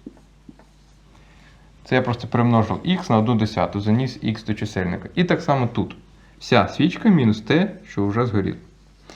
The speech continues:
Можна переконатися, що це правда, підставивши ікс дорівнює нуль,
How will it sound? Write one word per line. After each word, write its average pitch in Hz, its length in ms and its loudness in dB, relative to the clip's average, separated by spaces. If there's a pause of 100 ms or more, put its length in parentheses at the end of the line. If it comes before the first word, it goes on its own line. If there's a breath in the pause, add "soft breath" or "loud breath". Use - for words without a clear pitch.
(280 loud breath)
Можна 180 300 6
переконатися, 135 720 2
що - 180 -10
це 117 120 -2
правда, 170 340 2
підставивши 127 720 0
ікс 185 260 -4
дорівнює 120 380 0
нуль, 104 220 2